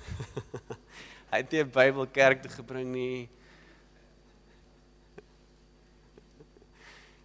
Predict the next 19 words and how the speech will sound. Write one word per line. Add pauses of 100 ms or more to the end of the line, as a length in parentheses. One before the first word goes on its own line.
(680)
Is
Engelse
Bybels
ook? (960)
Wil
ek
hê
jy
moet
daai
gedeeltes,
lees
dit
s-, (1900)
vanaf
vers
twaalf
tot
sewentien.